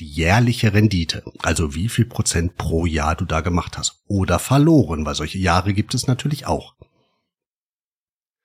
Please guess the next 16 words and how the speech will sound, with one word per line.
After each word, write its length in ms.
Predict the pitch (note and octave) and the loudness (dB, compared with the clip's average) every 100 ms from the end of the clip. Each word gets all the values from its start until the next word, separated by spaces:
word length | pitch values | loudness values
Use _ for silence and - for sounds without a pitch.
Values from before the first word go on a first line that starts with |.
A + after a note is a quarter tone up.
| _ - | _ -8
Das 160 | G#2 - | -2 2
Ding 140 | F3+ | 2
ist 100 | C#3+ | 4
vielleicht 220 | C3 A2+ | 2 2
erstmal 260 | B2 C3 A2+ | 2 4 4
ein 60 | |
bisschen 200 | G#2 - | 2 0
umständlich. 540 | G2 D3 - D3+ D3 C3+ | 0 -2 2 2 2 0
Du 100 | G#2+ | 0
findest 300 | G#2+ G2 G2 | 2 2 0
auf 100 | F#2+ | 0
der 140 | F2+ | 0
Webseite 440 | F2+ - F#2+ - F2+ | 0 2 0 2 0
eine 120 | E2+ | 0
Erklärung 560 | D#2+ - G2 B2 D3 | -4 -2 0 2 2
dazu. 420 | C3 A#2+ - C3+ | 2 0 2 0